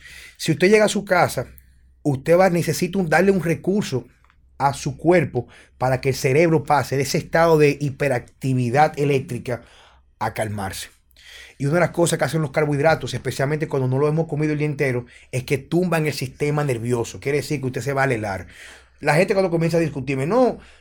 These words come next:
que me han dicho a mí que, que comer carbohidratos de noche es malo". Digo, "¿y a qué hora usted se lo come? En la mañana?".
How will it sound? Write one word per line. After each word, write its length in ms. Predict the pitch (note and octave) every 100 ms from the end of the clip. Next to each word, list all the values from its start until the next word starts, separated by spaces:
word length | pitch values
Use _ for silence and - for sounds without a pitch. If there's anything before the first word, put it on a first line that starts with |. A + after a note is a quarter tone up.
| _
que 120 | D#3
me 100 | E3
han 60 | G3+
dicho 220 | A3+ G#3+
a 40 | F#3+
mí 340 | G3 G3+ G3+
que, 320 | E3 D#3 - -
que 160 | D3+
comer 260 | D#3+ D#3+ F#3
carbohidratos 720 | G3+ F#3+ F3 F3 F3+ F3 D#3+
de 100 | D3+
noche 300 | E3 E3 D#3
es 60 | C#3
malo". 380 | C3 A#2 G#2+ - _ _ _
Digo, 240 | C3 C3+ B2+
"¿y 60 | C#3+
a 80 |
qué 60 | D3
hora 40 | F#3+
usted 120 | F#3+
se 40 | F3
lo 100 | -
come? 220 | C#3+ C#3
En 60 |
la 80 | C3+
mañana?". 580 | C3+ B2+ C3+ A#2+ G#2